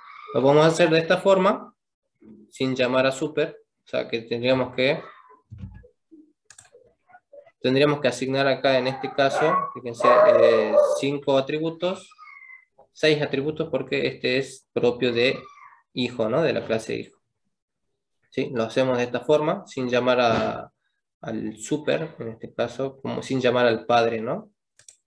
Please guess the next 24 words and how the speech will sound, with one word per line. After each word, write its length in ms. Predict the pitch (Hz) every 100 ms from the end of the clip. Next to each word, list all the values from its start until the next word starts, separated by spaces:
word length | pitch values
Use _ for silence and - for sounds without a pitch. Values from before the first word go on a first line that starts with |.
| _
Fija-, 400 | 131 127 127 -
fíjense, 580 | 123 120 117 143 - - - _ - -
acá 180 | - 117
tenemos 340 | 123 127 123
nombre, 280 | 131 139 139
apellido, 720 | 127 127 127 143 139 139 135
año 160 | 123 123
de 60 |
nacimiento, 760 | 120 113 139 147 139 160 165 - _ _ _ _ _ _ _ _ _ _ _ _ -
grupo 520 | 139 143 156 156 -
y 260 | 131 147 -
horario. 500 | - 120 113 - - _ _ _ _ _ _ _ _
Bueno, 340 | - 123 123 131
fíjense 640 | 135 - - 123 123 135
que 120 | 127
comparte 500 | 113 120 117 123 -
nombre, 600 | 120 127 135 135 156 156 -
capaz 320 | 117 120 120
que 80 | 117
está 340 | - 120 120
en 140 | 120
la 120 | 110 110
clase 260 | 113 - -
persona. 460 | 113 - 120 113